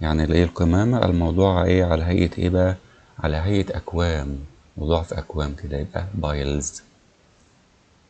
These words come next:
آه، في الشوارع مالها؟ آه، في الشارع، and this was collected at once، وتم تجميعها بقى إيه؟ في الحال.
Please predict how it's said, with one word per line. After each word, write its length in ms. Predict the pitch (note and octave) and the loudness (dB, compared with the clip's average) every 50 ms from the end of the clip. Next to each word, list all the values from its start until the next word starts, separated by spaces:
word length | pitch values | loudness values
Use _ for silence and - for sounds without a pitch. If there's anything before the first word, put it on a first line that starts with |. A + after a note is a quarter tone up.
| _ _ E2+ | _ _ 0
آه، 180 | E2+ E2 E2+ | 0 2 2
في 100 | D#2 - | 2 0
الشوارع 600 | E2 D#2+ - - E2 D#2+ D#2+ F2 F#2+ A2 A#2+ A2 | -2 -4 -2 0 4 6 6 8 6 6 4 4
مالها؟ 420 | G#2 G2+ G#2 G2+ G2+ G#2 G#2+ G2+ - - - - - - - - - | 4 2 2 2 0 -2 -2 -4 -6 -8 -16 -20 -20 -20 -10 -4 -2
آه، 80 | D#2+ | -2
في 100 | D#2 - | -2 -2
الشارع، 440 | D#2 - - - F#2+ F#2+ - - F#2 | -4 -4 0 2 2 4 4 4 2
and 120 | F2+ F2 | 2 2
this 260 | F2 F2 G#2+ A#2+ B2 - | 2 0 0 0 0 -2
was 420 | - G#2 G2+ G#2+ A2+ A#2+ A#2+ - | -2 0 0 2 2 0 -2 -6
collected 760 | - - - F2+ F#2 G2+ G#2 - - A2 G#2+ G2+ - - - | -10 -4 -2 -2 0 -2 -2 -4 -4 -2 -2 -2 -4 -4 -4
at 140 | F#2 F2+ - | -4 -4 -2
once، 480 | F2+ F2+ F#2 F2+ F2+ F#2 - - - | 0 0 0 0 0 -4 -6 -12 -16
وتم 260 | - - F2 F2+ F2 | -6 -2 0 0 0
تجميعها 480 | E2 E2 D#2+ D#2 D#2+ E2 E2 E2+ - D2+ | 0 -2 -2 -2 -2 -2 -4 -4 -4 -2
بقى 160 | D#2 D#2 D2+ | -2 0 0
إيه؟ 180 | D2+ D2+ D#2 D#2 | 0 -2 -4 -4
في 100 | - - | -4 -8
الحال. 340 | D2 D2 - - - - | -10 -10 -12 -12 -12 -12